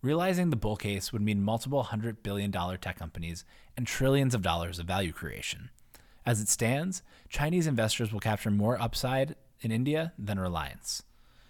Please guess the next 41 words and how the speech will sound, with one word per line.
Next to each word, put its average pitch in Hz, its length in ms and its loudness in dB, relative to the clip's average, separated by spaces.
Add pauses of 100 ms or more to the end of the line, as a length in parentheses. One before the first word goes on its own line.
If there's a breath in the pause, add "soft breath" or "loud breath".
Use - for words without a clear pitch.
(140 soft breath)
And 113 100 -6
finally, 139 340 2
Reliance's 139 500 2
Tencent 139 360 -2
and 131 100 -4
SoftBank 117 360 -2
opportunity. 113 580 -4 (580 loud breath)
Reliance 135 380 4
is 127 100 0
well 120 160 4
positioned 98 420 0
to 92 60 -2
become 98 240 0
the 98 60 2
next 110 340 -2
Asian 104 280 0
mega 98 220 -2
conglomerate 85 600 -2
turned 82 200 -4
investor. - 460 -6 (640 soft breath)
It 117 120 -6
can 110 140 0
follow 120 220 4
either 101 220 0
Tencent's 156 560 0
or - 40 -8
SoftBank's 101 520 -2
approach - 460 0 (140)
with 104 120 -2
a 104 40 0
unique 104 380 2
Indian 95 280 -2
spin. 82 360 -8 (1080 soft breath)
To - 80 -6
date, 190 360 2 (100)
Reliance 156 380 -2
has 180 100 -2
only 139 220 2
built 98 260 -2
or - 100 -10
acquired, 80 500 -8